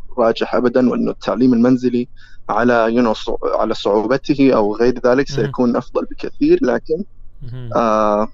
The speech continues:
Speaker 1: يختار الناس أن، آه، يضعوا أولادهم في المدرسة، لأنه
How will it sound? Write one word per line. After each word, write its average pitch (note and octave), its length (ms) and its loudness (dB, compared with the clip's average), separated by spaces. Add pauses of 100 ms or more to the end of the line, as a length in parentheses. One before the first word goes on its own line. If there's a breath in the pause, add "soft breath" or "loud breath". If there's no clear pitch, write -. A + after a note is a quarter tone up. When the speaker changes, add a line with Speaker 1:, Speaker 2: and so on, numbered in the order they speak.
(140)
Speaker 1:
يختار C3 600 -2
الناس A#2 380 -2
أن، C3+ 300 0 (880)
آه، G#2+ 340 0 (180)
يضعوا B2 520 2
أولادهم A2+ 360 0
في - 100 -8
المدرسة، A#2 400 0
لأنه C3 360 2